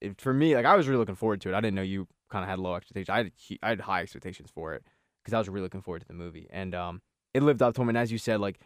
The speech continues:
how it was shot, the way where he comes in, and it's just, at the time, that was the stadium. That, that stadium was, like, supposed to be the greatest stadium in the world, and then he walks through, and, you know, he's no longer a, a kid from Ohio, from Cleveland, racing in front of a couple thousand fans. Now he's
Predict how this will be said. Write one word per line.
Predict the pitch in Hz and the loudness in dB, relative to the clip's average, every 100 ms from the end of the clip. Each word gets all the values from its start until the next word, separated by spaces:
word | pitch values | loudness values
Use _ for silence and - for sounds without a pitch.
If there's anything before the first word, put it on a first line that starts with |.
| _ _ | _ _
how | 123 123 | 4 4
it | |
was | 117 | 4
shot, | - 117 107 104 | 2 2 2 2
the | 101 | 0
way | 104 | 0
where | 101 | 0
he | 104 | -4
comes | 98 107 101 95 | -6 -4 -4 -4
in, | 98 95 | -4 -4
and | 92 | -4
it's | 90 - | -8 -8
just, | 98 - _ _ _ - | -12 -12 _ _ _ -6
at | 117 | -4
the | |
time, | 113 - 117 117 | -2 2 4 6
that | 110 110 | 4 2
was | 101 | 0
the | 98 | -4
stadium. | - 110 104 101 | -2 0 0 0
That, | 95 78 - | -2 -6 -8
that | 104 | -8
stadium | - 104 95 | -4 -4 -4
was, | 92 - _ | -6 -12 _
like, | 101 | -10
supposed | - 101 | -8 -8
to | |
be | 92 | -10
the | |
greatest | - 98 95 90 - | -6 -4 -2 -4 -4
stadium | - 98 92 | -4 -4 -4
in | 92 | -4
the | 90 | -4
world, | 92 90 92 | -2 -2 -2
and | 90 | -4
then | 87 | -6
he | 101 | -6
walks | 92 90 - - | -4 -4 -6 -8
through, | 101 90 87 | -6 -4 -6
and, | 87 _ _ _ | -10 _ _ _
you | 107 | -6
know, | 95 | -4
he's | 95 | -2
no | 110 123 127 | 2 4 6
longer | 120 120 117 110 101 95 _ _ _ | 6 4 4 2 2 0 _ _ _
a, | 101 85 | -4 -4
a | 101 | -6
kid | - 117 | -2 -2
from | - 113 95 - | 0 -2 -2 -2
Ohio, | 101 95 107 110 101 | -4 0 2 2 2
from | - 95 | -4 -12
Cleveland, | - 123 117 101 104 95 92 - | -8 -4 -4 -2 -4 -4 -6 -8
racing | 92 107 107 110 | -6 -4 -4 -6
in | 98 | -6
front | 90 104 95 | -6 -6 -6
of | 87 | -6
a | |
couple | 107 95 92 | -6 -6 -4
thousand | 98 95 87 | -2 -2 -4
fans. | 90 101 87 87 | -8 -6 -6 -8
Now | 90 | -10
he's | 87 | -10